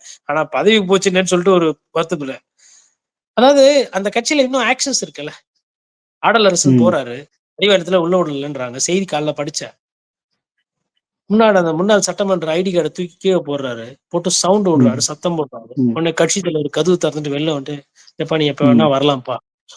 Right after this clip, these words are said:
Speaker 1: அந்த நேரத்துல அந்த சட்டமன்ற உறுப்பினருக்கு ஆறுதல் இல்ல?
Speaker 2: ம்.
Speaker 1: ஈரோட்ல
Speaker 2: ம்.
Speaker 1: கோபிச்செட்டிப்பாளையத்துல போய் எடப்பாடி பழனிசாமி வந்து பிரச்சாரத்துக்கு போறாரு.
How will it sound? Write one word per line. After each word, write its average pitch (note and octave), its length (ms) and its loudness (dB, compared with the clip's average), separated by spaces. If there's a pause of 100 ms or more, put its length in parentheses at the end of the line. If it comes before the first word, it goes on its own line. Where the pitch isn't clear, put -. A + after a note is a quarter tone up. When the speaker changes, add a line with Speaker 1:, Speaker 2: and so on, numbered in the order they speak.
Speaker 1:
அந்த G3+ 340 0
நேரத்துல A3 500 0
அந்த E3 320 -6
சட்டமன்ற F3+ 560 -2
உறுப்பினருக்கு E3 540 -6
ஆறுதல் D3+ 400 -4
இல்ல? F3+ 200 -12 (960)
Speaker 2:
ம். B2+ 100 2
Speaker 1:
ஈரோட்ல F3+ 380 4
Speaker 2:
ம். E3+ 40 0
Speaker 1:
கோபிச்செட்டிப்பாளையத்துல D3+ 640 0
போய் E3+ 100 -2
எடப்பாடி E3 340 -6
பழனிசாமி D3 380 -8
வந்து C#3+ 280 -16 (100)
பிரச்சாரத்துக்கு D#3+ 520 -4
போறாரு. B2+ 340 -8